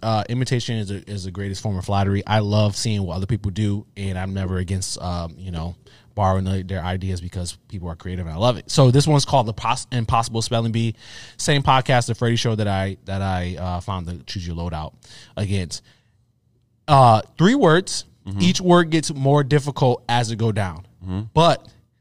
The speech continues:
Speaker 1: this is winner take all. You have to get every,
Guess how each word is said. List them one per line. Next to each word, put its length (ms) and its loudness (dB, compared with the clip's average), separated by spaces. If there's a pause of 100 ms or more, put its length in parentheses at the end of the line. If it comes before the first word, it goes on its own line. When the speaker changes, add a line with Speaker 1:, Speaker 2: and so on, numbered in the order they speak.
(100)
Speaker 1:
this 160 0
is 200 -2
winner 340 -4
take 320 -4
all. 280 4
You 120 -2
have 260 -2
to 100 -6
get 340 -2
every, 360 -2